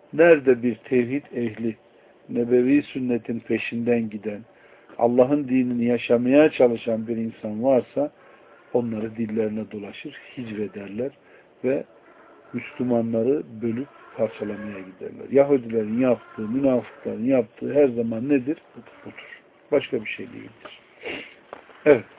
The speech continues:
Araplar kendisini savunmak için yalan söyleyip başkasını kandırana aldatan derlerdi kardeşlerim.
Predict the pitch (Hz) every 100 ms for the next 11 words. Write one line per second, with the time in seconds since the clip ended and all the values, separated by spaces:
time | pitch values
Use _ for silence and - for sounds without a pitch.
0 | - _ _ _ _ _ _ - - _
1 | _ - - - - - _ - 170 196
2 | - 165 180 - - 151 160 - 180 165
3 | 151 156 160 175 156 - - 120 123 139
4 | 170 160 - 127 120 117 - - 147 -
5 | 147 131 123 120 - - 156 147 135 135
6 | 165 202 _ 131 135 131 131 131 120 101
7 | 98 95 95 98 - - 95 90 98 -
8 | 57